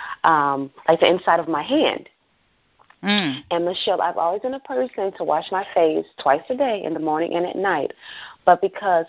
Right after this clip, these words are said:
Speaker 1: of the stress that I had put myself under to do well in college, to find employment after college,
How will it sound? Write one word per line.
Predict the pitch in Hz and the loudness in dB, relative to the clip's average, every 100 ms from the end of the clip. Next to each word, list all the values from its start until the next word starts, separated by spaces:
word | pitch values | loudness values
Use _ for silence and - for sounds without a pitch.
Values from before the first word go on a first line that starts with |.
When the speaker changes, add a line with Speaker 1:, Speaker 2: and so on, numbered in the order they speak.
| - | -2
Speaker 1:
of | 160 | -2
the | 160 - | -2 -2
stress | - 170 175 220 - - | -2 -2 -2 -4 -8 -8
that | 160 | -6
I | - 185 | -4 -4
had | 165 - | -6 -6
put | 190 | -6
myself | 165 160 - 175 175 | -4 -6 0 0 0
under | 175 185 180 208 240 - | -2 -2 -4 -6 -10 -10
to | 165 151 | -6 -2
do | 165 170 | 0 0
well | 165 165 175 | 0 -2 -4
in | 202 | -6
college, | - 165 143 147 190 - - - - - - - | -6 -4 -4 -4 -6 -8 -14 -18 -20 -20 -8 0
to | 190 | 0
find | - 165 165 | 2 2 2
employment | 180 - 185 185 175 151 - - - | 2 2 4 4 2 -4 -8 -8 2
after | 208 247 - 165 | 2 2 -2 -8
college, | - 139 131 143 | -4 -2 0 -2